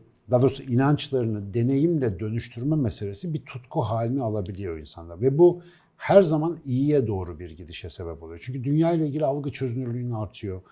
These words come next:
bilgeliğin artıyor, görgün artıyor. Farklı alternatifleri kabul edebilme ya da onları,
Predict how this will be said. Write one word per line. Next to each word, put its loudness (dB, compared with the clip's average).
bilgeliğin 2
artıyor, -6
görgün -2
artıyor. -8
Farklı 6
alternatifleri -4
kabul -6
edebilme -6
ya -4
da -6
onları, -2